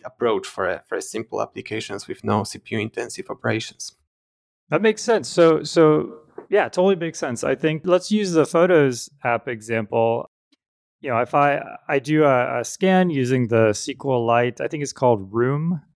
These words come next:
Speaker 2: the wrapper around S Q L Lite on Android, but, but I have some S Q L Lite query. I compare it to my media, and I'm forgetting all the jargon here, my media service, and it says, "Okay, I have these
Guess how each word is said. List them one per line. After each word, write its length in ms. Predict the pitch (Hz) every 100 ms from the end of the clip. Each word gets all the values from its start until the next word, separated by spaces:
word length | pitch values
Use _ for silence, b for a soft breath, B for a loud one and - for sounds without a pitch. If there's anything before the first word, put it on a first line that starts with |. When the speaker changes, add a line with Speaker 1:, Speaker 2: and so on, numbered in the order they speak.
| _ -
Speaker 2:
the 80 | 110
wrapper 360 | 113 117 135
around 220 | 127 113
S 140 | 110 -
Q 100 | 120 120
L 100 | 110
Lite 280 | 107 117
on 160 | 113 104
Android, 440 | 110 107 131 131
but, 180 | 113 - b b b _
but 100 | 131
I 100 | 123
have 220 | 123 143 135
some 400 | 156 135 127 120 _ _
S 100 | -
Q 220 | 156 151
L 80 | 143
Lite 200 | 135 131
query. 420 | - 180 175 170 143
I 100 | 127
compare 500 | 131 123 135 131 131
it 140 | 127
to 120 | 143
my 380 | 123 117 113 113
media, 840 | 117 127 127 123 123 117 113 110 110 _ -
and 100 | 120
I'm 200 | 110 95 _
forgetting 400 | 131 104 110 107
all 140 | 101
the 100 | 101
jargon 380 | 92 113 110 107
here, 160 | 107 107
my 140 | 107
media 400 | 113 123 120 110
service, 540 | - 160 147 135 120 127
and 120 | 113
it 100 | 120
says, 240 | 127 113
"Okay, 240 | 123 - 117
I 120 | 113
have 200 | 123 117
these 260 | 120 110